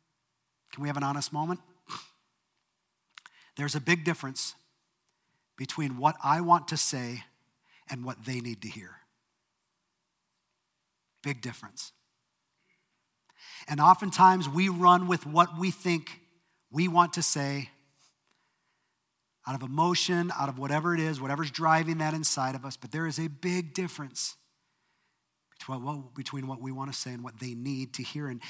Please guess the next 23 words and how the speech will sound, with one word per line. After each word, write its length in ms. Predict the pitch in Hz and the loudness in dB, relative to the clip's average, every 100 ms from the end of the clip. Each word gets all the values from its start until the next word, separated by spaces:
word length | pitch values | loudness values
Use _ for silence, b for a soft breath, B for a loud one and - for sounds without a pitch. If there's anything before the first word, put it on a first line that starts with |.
| B - | B -16
and 100 | 120 | -10
Paul's 260 | 165 175 | -6 -2
saying 220 | - 139 139 | -2 -2 -4
it 40 | |
is 140 | 139 - | -6 -4
our 220 | 139 160 | -2 -2
job 400 | 143 147 139 139 | -4 -2 -2 -2
to 60 | 127 | -8
figure 400 | - 143 147 131 | -8 -8 -6 -6
out 160 | 127 127 | -6 -6
what 200 | 139 165 | -2 0
it 140 | 160 | 0
is 200 | 143 117 | 0 -2
they 220 | 139 143 | -4 -4
need 280 | 143 151 143 | -4 -4 -4
to 140 | 190 | -6
hear 640 | 160 - 170 160 156 165 143 B - | -6 -6 -4 -4 -4 -8 -10 B -14
from 340 | - 160 147 | -6 -4 -4
us 360 | 135 135 - - B B - | -6 -2 -2 -4 B B -8
that 140 | 143 | -6
will 140 | 143 | -6
benefit 600 | 123 113 151 143 143 135 | -8 -6 -4 -4 -8 -12
them, 280 | 139 127 127 | -12 -12 -14